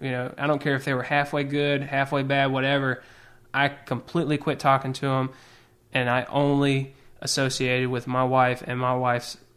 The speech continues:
sober friends. You know, I just, I just developed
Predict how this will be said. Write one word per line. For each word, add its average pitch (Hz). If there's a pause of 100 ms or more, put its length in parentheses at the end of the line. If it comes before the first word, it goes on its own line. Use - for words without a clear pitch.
(280)
sober 127
friends. 127 (140)
You 131
know, 123
I 127
just, 127 (380)
I 131
just 127
developed 131